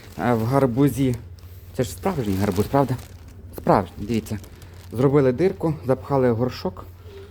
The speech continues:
посадили і посадили квіти. Правда, вже холодно.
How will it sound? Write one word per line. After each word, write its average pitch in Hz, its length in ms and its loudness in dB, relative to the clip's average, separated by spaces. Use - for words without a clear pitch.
посадили 127 400 2
і 175 100 0
посадили 123 500 2
квіти. - 300 -2
Правда, 143 300 2
вже 131 240 2
холодно. 156 460 4